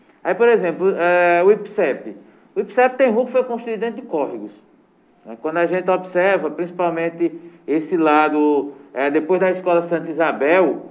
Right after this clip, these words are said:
é, ela é cheia de subidas e descidas. Então, foi construída dentro de córregos. Então, a, a, em algum momento, as águas vão vir e vão se aglomerar naquelas ruas.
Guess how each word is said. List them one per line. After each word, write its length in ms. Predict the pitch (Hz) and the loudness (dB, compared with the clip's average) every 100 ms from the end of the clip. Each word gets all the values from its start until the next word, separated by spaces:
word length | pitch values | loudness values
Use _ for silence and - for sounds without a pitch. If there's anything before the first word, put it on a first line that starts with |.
| - - - | -20 -20 -6
é, 300 | 131 151 165 | 0 2 4
ela 140 | 175 | 4
é 80 | 180 | 2
cheia 260 | 180 202 202 | 4 4 4
de 80 | |
subidas 500 | 175 - 180 165 269 | 0 -6 -4 -4 -4
e 80 | 262 | 0
descidas. 640 | 269 277 180 180 156 143 | 4 4 2 0 0 0
Então, 480 | 165 175 190 208 226 - - | -2 0 0 0 -2 -10 -12
foi 120 | - 185 | -6 -4
construída 380 | 220 233 226 | -4 -6 -4
dentro 180 | 233 240 | -4 -4
de 60 | 285 | -4
córregos. 580 | 196 196 190 156 131 139 | 0 2 2 0 -4 -8
Então, 260 | 170 190 - | -8 -10 -10
a, 80 | 180 | -12
a, 280 | - 160 160 - | -12 -14 -16 -14
em 120 | 175 | -2
algum 260 | 214 220 269 | 2 2 4
momento, 460 | 311 262 196 233 240 | 4 4 4 2 2
as 220 | 214 185 | 2 4
águas 380 | 220 277 269 190 | 2 4 2 2
vão 220 | 202 202 | 0 -2
vir 300 | 156 175 233 | -2 -2 -2
e 20 | |
vão 180 | 226 247 | -2 -4
se 100 | 247 | -2
aglomerar 480 | 240 226 226 214 208 | -2 0 0 0 0
naquelas 420 | 226 233 262 269 | -4 -2 -2 0
ruas. 360 | 175 170 143 | 4 4 2